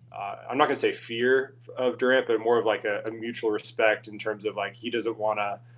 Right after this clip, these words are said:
uh, not upset him or anything, but it's more like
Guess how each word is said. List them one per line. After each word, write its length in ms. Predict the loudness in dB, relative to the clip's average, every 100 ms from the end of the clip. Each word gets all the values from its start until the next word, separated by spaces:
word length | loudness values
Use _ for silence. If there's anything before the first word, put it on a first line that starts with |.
| -20 -20 -20 -20 -10
uh, 280 | -6 -6 -10 -16 -20 -20 -20 0
not 300 | 2 2 -4 -18 -8
upset 400 | -6 2 4 4
him 180 | 0 0
or 120 | 0
anything, 360 | -2 -2 -4 0
but 100 | -2
it's 160 | 0
more 160 | 4 6
like 300 | 6 4